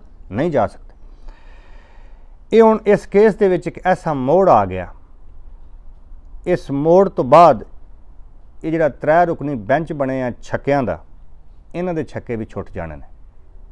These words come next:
ਠੀਕ ਹੋ ਗਿਆ? ਬਹੁਤ ਵੱਡੀ ਚੀਜ਼ ਜਿਹੜੀ ਹੈ ਇਹ ਮੈਂ ਤੁਹਾਡੇ ਸਾਹਮਣੇ ਲੈ ਕੇ ਆਇਆ ਔਰ ਇਹ ਤ੍ਰੈਵੇ ਜਿਹੜੇ ਨੇ ਇਹਨਾਂ ਦੇ ਮੂੰਹ ਨੇ, ਮੂੰਹ ਦੇ ਬਿੱਲ ਹੁਣ ਇਹਨਾਂ ਗਿਰਨਾ ਹੈ,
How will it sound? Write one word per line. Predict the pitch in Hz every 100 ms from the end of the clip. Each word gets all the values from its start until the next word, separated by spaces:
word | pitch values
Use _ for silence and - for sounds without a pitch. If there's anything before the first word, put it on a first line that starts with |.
| - - - - - -
ਠੀਕ | 104 117
ਹੋ | 117
ਗਿਆ? | 110
ਬਹੁਤ | 98 104 208 214 160
ਵੱਡੀ | 131 139
ਚੀਜ਼ | - 143 143 123
ਜਿਹੜੀ | 113 113
ਹੈ | 107
ਇਹ | 117
ਮੈਂ | 110
ਤੁਹਾਡੇ | 101 92
ਸਾਹਮਣੇ | - 120 113
ਲੈ | 98 92
ਕੇ | 95 101
ਆਇਆ | 90 104 - - - - -
ਔਰ | 156
ਇਹ | 170 -
ਤ੍ਰੈਵੇ | 147 156 180 196
ਜਿਹੜੇ | 185 175
ਨੇ | 180 175
ਇਹਨਾਂ | 165
ਦੇ | 160
ਮੂੰਹ | 143 160 202 214
ਨੇ, | 196 135
ਮੂੰਹ | 143 190 226
ਦੇ | 196
ਬਿੱਲ | 143 135 143 - - 120
ਹੁਣ | 123
ਇਹਨਾਂ | 131
ਗਿਰਨਾ | 110 92 101 92
ਹੈ, | -